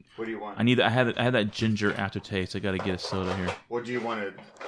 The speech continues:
Speaker 1: Doctor Pepper, or do you want a ginger beer?
Speaker 2: Um, I'll, either will work. The
Speaker 1: I'll
Speaker 2: ginger
Speaker 1: do
Speaker 2: beer
Speaker 1: this.
Speaker 2: won't.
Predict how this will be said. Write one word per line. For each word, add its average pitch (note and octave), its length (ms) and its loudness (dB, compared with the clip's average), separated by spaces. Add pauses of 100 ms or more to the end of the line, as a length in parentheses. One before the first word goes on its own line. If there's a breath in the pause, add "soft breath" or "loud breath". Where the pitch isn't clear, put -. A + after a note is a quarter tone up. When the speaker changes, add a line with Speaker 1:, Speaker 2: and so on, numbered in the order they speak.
(360)
Speaker 1:
Doctor G#2+ 300 2
Pepper, C3 380 -4
or B2 40 -2
do G#2 80 -8
you G2+ 60 -10
want G2+ 180 -12
a F#2 220 -12
ginger G2+ 320 -6
beer? E2+ 320 -8
Speaker 2:
Um, A2+ 560 4
I'll, G#2+ 160 6
either B2+ 200 6
will G2 120 6
work. F#2+ 280 0
The - 60 -18 (300 loud breath)
Speaker 1:
I'll A#2+ 80 6
Speaker 2:
ginger D3+ 220 8
Speaker 1:
do A#2+ 40 8
Speaker 2:
beer B2 160 10
Speaker 1:
this. A2 60 8
Speaker 2:
won't. G#2+ 300 4